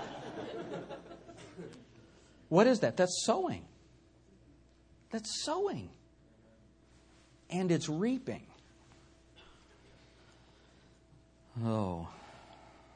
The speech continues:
If I'm in the midst of reaping what I have sown, I have no right to be angry at God.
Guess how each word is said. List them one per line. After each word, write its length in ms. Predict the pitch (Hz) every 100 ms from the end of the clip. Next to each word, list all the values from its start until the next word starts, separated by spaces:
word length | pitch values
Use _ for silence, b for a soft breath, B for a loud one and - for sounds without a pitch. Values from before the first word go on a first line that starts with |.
| B B B B B - - - - - - -
If 100 | 156
I'm 120 | 165
in 60 |
the 60 | 156
midst 300 | 156 165 160
of 140 | 151
reaping 340 | 139 151 156 143
what 120 | 147
I 160 | 147 135
have 120 | 120
sown, 320 | - 147 143
I 40 | 123
have 120 | 120
no 100 | 131
right 240 | 131 127
to 60 | 127
be 120 | 127
angry 320 | 131 131 120
at 100 | 101
God. 360 | 117 123 104